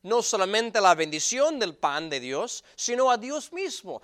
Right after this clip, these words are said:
a Jehová que está en medio de vosotros.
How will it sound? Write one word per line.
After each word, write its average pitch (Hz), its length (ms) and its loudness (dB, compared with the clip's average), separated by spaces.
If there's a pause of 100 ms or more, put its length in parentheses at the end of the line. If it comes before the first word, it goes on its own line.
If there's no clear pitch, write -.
a 220 180 6
Jehová 262 380 6
que 262 100 0
está 269 240 0
en 277 160 0
medio 302 640 0 (800)
de 185 100 4
vosotros. - 880 -2